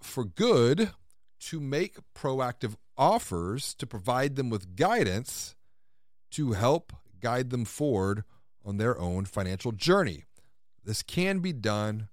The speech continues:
through email automation and A I algorithms, but it can also be done from a human-to-human context by empowering sales and service teams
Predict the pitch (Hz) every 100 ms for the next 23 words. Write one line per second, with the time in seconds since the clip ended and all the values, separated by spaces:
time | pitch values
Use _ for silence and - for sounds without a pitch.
0 | - - - 98 95 95 95 101 92 87
1 | 87 87 80 82 - 90 110 110 - -
2 | - 85 - 90 87 87 - 82 82 82
3 | 92 135 - - - - - - - 139
4 | 156 180 190 285 339 208 180 131 143 135
5 | 139 139 - 127 113 - 165 143 120 -
6 | 220 262 104 107 - - 101 90 95 101
7 | - - - - - - 107 131 147 135
8 | - 139 156 180 151 131 127 123 - -
9 | - - 143 143 143 120 110 - 208 262
10 | 180 - - 90 90 95 104